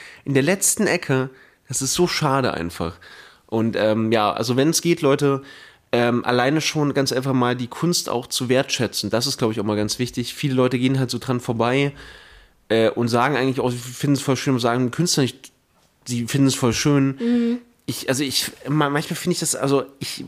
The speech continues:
Speaker 1: würde am liebsten zu jedem gehen und sagen, hey, du ka-, du kannst das voll gut. Ich weiß nicht warum, aber weil ich immer das Gefühl habe, dass das irgendwie, dass die auch so enttäuscht sind. Ey,
Speaker 2: Findest du? Also
Speaker 1: ich, äh, na, ich, ich kann das nicht beschreiben. Ich habe immer das Gefühl, da müsste jeder Stand leer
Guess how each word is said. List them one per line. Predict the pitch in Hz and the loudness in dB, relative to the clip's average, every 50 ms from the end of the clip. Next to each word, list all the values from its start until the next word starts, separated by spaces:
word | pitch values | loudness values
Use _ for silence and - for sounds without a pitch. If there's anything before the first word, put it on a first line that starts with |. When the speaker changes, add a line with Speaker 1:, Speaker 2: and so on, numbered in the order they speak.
| - - | -10 -4
Speaker 1:
würde | - 151 170 165 147 | 2 2 4 4 4
am | 151 143 | 2 0
liebsten | 160 190 - - - - | -2 -2 -4 -4 -4 -2
zu | - 139 | -2 0
jedem | 135 147 180 202 214 208 190 | 0 2 0 0 0 -2 -2
gehen | 175 180 180 190 220 240 262 - _ _ - - - - - | 0 0 0 0 -2 -6 -10 -12 _ _ -20 -20 -20 -10 -2
und | - 135 | 0 2
sagen, | 131 139 139 143 143 | 4 4 2 2 2
hey, | 143 160 175 | 2 2 2
du | 156 151 | 0 0
ka-, | - - 175 - | -2 -2 -2 -2
du | - 127 147 | -2 -4 -4
kannst | 127 - 165 175 175 | 0 2 0 2 2
das | - 156 - | 0 -2 2
voll | - 143 131 | 2 2 2
gut. | 143 156 131 - - - _ _ _ _ _ _ _ _ - | 2 -2 -4 -4 -6 -20 _ _ _ _ _ _ _ _ -10
Ich | - 117 | -2 0
weiß | 131 131 143 147 | 2 2 2 0
nicht | 135 - | 0 0
warum, | 135 127 123 156 151 120 - - - _ _ _ | 0 2 2 2 0 -2 -4 -10 -20 _ _ _
aber | - 131 127 | -2 0 4
weil | 135 139 | 4 2
ich | 135 151 | 4 2
immer | 151 | -2
das | 135 - | -2 -2
Gefühl | 135 143 160 | -4 0 0
habe, | 151 143 | 0 2
dass | 139 143 135 - - | 2 0 -2 0 0
das | 147 135 - | 0 -2 0
irgendwie, | - 135 143 139 139 | 0 2 2 0 0
dass | 131 143 135 127 - | 0 0 -2 0 0
die | - 139 101 | 0 2 2
auch | 117 123 | 2 0
so | - 131 123 | 0 0 0
enttäuscht | 127 - - 170 190 240 233 - - - | 0 0 0 0 0 0 -2 -4 -6 -2
sind. | - 104 95 98 104 - - - - - - - - - _ _ _ _ _ _ _ _ _ _ _ _ _ - - _ _ _ _ - _ _ _ _ _ - | 0 0 0 0 -2 -6 -10 -20 -20 -20 -20 -20 -20 -20 _ _ _ _ _ _ _ _ _ _ _ _ _ -20 -20 _ _ _ _ -20 _ _ _ _ _ -10
Ey, | - 127 127 - - - - - | -2 -2 -2 -2 -4 -12 -20 -18
Speaker 2:
Findest | - 214 202 - - 403 | -16 -10 -6 -2 2 4
du? | 480 571 622 - - | 6 6 6 4 4
Also | - 240 - 233 214 | 2 4 4 4 4
Speaker 1:
ich, | 214 | 4
äh, | 196 | 2
na, | 214 214 214 226 233 196 | 2 2 2 2 0 -2
ich, | 208 - - - - - - - - | -4 -6 -8 -8 -10 -8 -8 -8 -6
ich | - - | -6 -6
kann | - 220 | -4 -4
das | 240 240 - | -2 0 -2
nicht | 254 - | -2 0
beschreiben. | - 226 - - - | 0 0 0 0 -2
Ich | 185 - | -4 -4
habe | 233 220 | -2 0
immer | 240 240 | 0 -2
das | 220 - | -2 -2
Gefühl, | 220 - - - 233 262 277 277 277 - - - - - - - - - - - _ _ _ | -4 -4 -2 0 2 2 2 2 -2 -6 -18 -18 -18 -20 -20 -20 -20 -20 -20 -20 _ _ _
da | - 170 | 0 2
müsste | 165 185 202 190 - 202 | 2 4 2 2 2 2
jeder | 170 208 220 226 226 | 2 2 2 2 2
Stand | - - 214 196 196 170 | 2 2 2 2 2 4
leer | 170 175 185 196 196 190 170 | 4 4 6 6 4 2 0